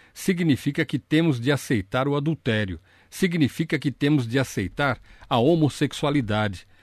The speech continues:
Todas essas coisas precisam ser redefinidas como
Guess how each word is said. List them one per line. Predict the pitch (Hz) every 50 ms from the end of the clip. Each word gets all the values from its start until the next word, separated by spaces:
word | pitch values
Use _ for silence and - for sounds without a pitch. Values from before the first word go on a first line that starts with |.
| _ _ _ _ -
Todas | 226 226 214 196 156 120
essas | 131 117 - - - -
coisas | - - 156 147 120 95 98 90 - - _ _ - _ - -
precisam | 151 143 131 - - 170 156 139 147 131
ser | - - - 156 143 113
redefinidas | 90 101 127 165 151 139 151 - - 151 127 104 123 160 131 107 92 - - - _ _ - - _ _
como | - 156 147 143 135 135